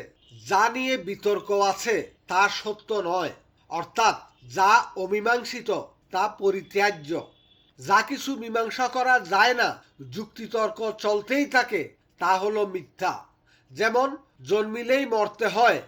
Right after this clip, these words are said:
যার জন্ম আছে তার মৃত্যু হবেই, এটা মীমাংসিত। এই ব্যাপারে কারো কোনো সন্দেহ বা দ্বিমত নেই, সুতরাং এটা সত্য। কিন্তু মৃত্যুর পরে জীবন আছে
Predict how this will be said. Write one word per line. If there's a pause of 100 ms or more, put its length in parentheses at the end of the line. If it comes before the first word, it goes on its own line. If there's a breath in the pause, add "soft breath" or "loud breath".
(340 soft breath)
যার (100)
জন্ম (120)
আছে (320)
তার
মৃত্যু
হবেই, (420)
এটা
মীমাংসিত। (460)
এই
ব্যাপারে
কারো
কোনো
সন্দেহ (120)
বা
দ্বিমত
নেই, (280)
সুতরাং (340)
এটা
সত্য। (460)
কিন্তু (280)
মৃত্যুর
পরে
জীবন
আছে